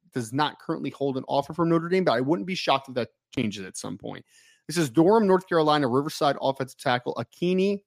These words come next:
Agboko, whose older brother actually is committed to the University of Georgia as a defensive tackle as well. Akini is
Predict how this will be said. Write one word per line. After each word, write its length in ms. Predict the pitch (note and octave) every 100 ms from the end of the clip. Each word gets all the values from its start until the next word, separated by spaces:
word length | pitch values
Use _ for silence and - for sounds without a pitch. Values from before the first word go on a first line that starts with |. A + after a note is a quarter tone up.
| -
Agboko, 720 | A2 A#2 D3 F3 B2 G2+ A2+ _ - _ -
whose 220 | D#3 C#3 -
older 200 | F3 G3
brother 220 | F3 E3+
actually 360 | C#3+ C#3+ - C#3
is 120 | A#2+
committed 380 | C3 B2+ C3+ C3
to 100 | C3
the 80 | A#2+
University 460 | B2+ A#2+ A#2+ -
of 160 | G2 F#2+
Georgia 460 | A#2 C3 A#2+ A#2 G#2
as 100 | G#2
a 60 |
defensive 460 | G2+ A2 A2 F#2+ -
tackle 360 | G#2 G2+ G#2+
as 120 | G2+ -
well. 300 | G2+ D2 - _ _ _
Akini 460 | B2 - E3 F#3 D3
is 240 | D3+ B2+